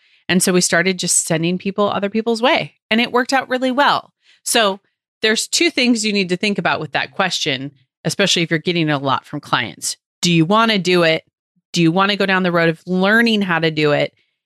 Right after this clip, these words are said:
Is it something that you feel would be profitable and helpful to you? If not, don't do it. If yes, do it. Now, the other example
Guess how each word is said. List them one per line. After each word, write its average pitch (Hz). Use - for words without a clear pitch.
Is 180
it 185
something 165
that 156
you 160
feel 147
would 147
be 143
profitable 151
and 131
helpful 233
to -
you? 123
If -
not, 214
don't 165
do 170
it. 185
If 175
yes, 165
do 240
it. -
Now, 226
the 220
other 311
example 160